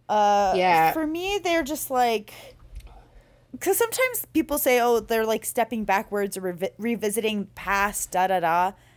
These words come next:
Speaker 1: I don't think I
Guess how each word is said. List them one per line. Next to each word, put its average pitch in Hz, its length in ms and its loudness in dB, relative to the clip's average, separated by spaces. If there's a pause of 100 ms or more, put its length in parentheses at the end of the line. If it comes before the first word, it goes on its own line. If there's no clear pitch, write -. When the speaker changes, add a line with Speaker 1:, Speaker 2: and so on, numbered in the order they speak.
(160)
Speaker 1:
I - 80 0
don't 294 220 0
think 254 220 -4 (1200)
I 208 440 0